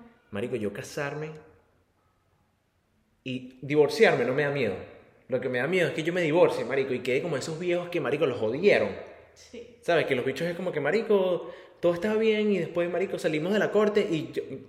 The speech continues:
Speaker 1: tenía treinta por ciento de las mierdas que tenía antes. O
Speaker 2: Yo,
Speaker 1: sea
Speaker 2: yo no tengo miedo de divorciarme,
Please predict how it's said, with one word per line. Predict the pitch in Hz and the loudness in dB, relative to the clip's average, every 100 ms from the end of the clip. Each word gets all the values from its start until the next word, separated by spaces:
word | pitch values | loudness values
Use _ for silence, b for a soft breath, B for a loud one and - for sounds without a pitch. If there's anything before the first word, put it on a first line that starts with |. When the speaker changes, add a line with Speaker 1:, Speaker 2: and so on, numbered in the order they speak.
| - - | -20 -10
Speaker 1:
tenía | - 139 143 139 | -4 -2 -2 2
treinta | 185 180 190 | 2 2 2
por | 170 | 2
ciento | 143 139 | 0 -2
de | 160 | -2
las | |
mierdas | 139 123 | -2 -4
que | 147 | -4
tenía | 123 110 | -4 -4
antes. | 107 92 | -6 -8
O | 143 | -10
Speaker 2:
Yo, | 240 | -4
Speaker 1:
sea | 113 - - 269 | -2 -2 -4 -10
Speaker 2:
yo | 330 | -10
no | 349 | -10
tengo | 349 370 392 | -10 -10 -8
miedo | 381 370 370 370 370 | -8 -8 -8 -10 -8
de | 359 302 | -8 -6
divorciarme, | 240 214 - 262 269 302 | -6 -8 -10 -8 -6 -8